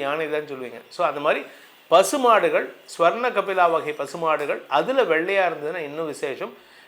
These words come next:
வெள்ளை வகை நாட்டு பசுமாடுகளை நீங்கள் இந்த வா-, இந்த மாதம் முழுவதுமே தினமும் காலையில ஒரு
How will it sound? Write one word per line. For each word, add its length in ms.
வெள்ளை 300
வகை 200
நாட்டு 260
பசுமாடுகளை 680
நீங்கள் 360
இந்த 120
வா-, 180
இந்த 120
மாதம் 300
முழுவதுமே 500
தினமும் 400
காலையில 340
ஒரு 100